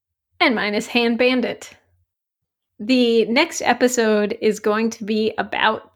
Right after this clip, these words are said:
the middle of a project, which I'm glad that that was my final note because I forgot that that was what we wanted to talk about in our next episode.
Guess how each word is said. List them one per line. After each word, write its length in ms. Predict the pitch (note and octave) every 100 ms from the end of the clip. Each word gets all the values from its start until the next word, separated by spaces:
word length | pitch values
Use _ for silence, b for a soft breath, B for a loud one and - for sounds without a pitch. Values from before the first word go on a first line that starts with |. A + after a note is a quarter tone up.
| -
the 80 | A3+
middle 540 | G#3+ B3 B3+ B3 A#3+
of 160 | - G#3
a 40 |
project, 680 | G#3 C#4+ C4+ - - - -
which 180 | A3+ -
I'm 140 | G#3+
glad 320 | G3+ - G3 F#3
that 120 | -
that 200 | - -
was 240 | - G#3
my 160 | G#3 G#3
final 380 | G#3+ G#3 G#3 G3+
note 340 | G3+ G3+ -
because 280 | G#3+ - -
I 100 | G#3
forgot 380 | - G#3 G3+ -
that 100 | G#3
that 180 | G#3 G#3+
was 140 | F#3+
what 120 | G#3+
we 120 | G#3+
wanted 280 | G3+ G3+ G#3
to 80 | G#3
talk 260 | - G#3+ G#3+
about 240 | G3+ G3+
in 120 | G3+
our 80 | G3+
next 320 | G3 G#3 -
episode. 600 | - - G#3 - - G#3+